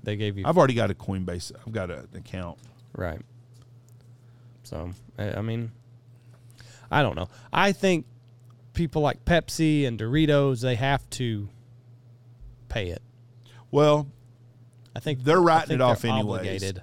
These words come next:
Speaker 2: They have, I told Mom last night, I said, "Them pa-, them companies have so much fucking money that it's just, pissing off seven million dollars is no big deal to them."
Speaker 1: Right.
Speaker 2: But I don't, nothing, I guess, I guess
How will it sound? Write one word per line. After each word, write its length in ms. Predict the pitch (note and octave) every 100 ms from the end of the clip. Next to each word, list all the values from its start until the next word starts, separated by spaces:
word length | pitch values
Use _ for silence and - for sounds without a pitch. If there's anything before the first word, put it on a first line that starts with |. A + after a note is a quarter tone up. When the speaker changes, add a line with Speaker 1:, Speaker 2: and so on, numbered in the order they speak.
| -
Speaker 2:
They 180 | D#3+ G3
have, 220 | C#3+ G2 F#2+
I 100 | B2+
told 200 | C#3 A#2+
Mom 200 | G2+ G2+
last 180 | F#2+ G#2
night, 40 |
I 20 |
said, 140 | G#2 D#3
"Them 140 | F3+
pa-, 160 | D3 D3
them 140 | F3+
companies 300 | D3 C3+ A2+
have 120 | F2+
so 220 | - G#2+ A2+
much 200 | G#2+ -
fucking 300 | G2 F2 F2
money 340 | G2 G#2 A2+
that 260 | F#2+ - E2+
it's 280 | G2+ - -
just, 380 | F#2+ - - - - - - - _ - - - - -
pissing 420 | G#2 A2+ C#3+ C#3
off 140 | A#2
seven 260 | - A#2 G#2
million 180 | G2+ F#2
dollars 320 | F#2+ F2+ E2+
is 120 | E2
no 100 | F#2
big 200 | D#2+ E2
deal 240 | - D2 -
to 120 | -
them." 340 | D#2+ C2 - - -
Speaker 1:
Right. 220 | A2+ G2+ G#2
Speaker 2:
But 100 | G#2
I 100 | B2+
don't, 280 | B2 A2 -
nothing, 340 | G#2 G2 A#2
I 100 | A#2
guess, 240 | B2+ A2+ - - - - - - - - - - - - - - - _ - _ - -
I 40 | A2+
guess 240 | B2 G#2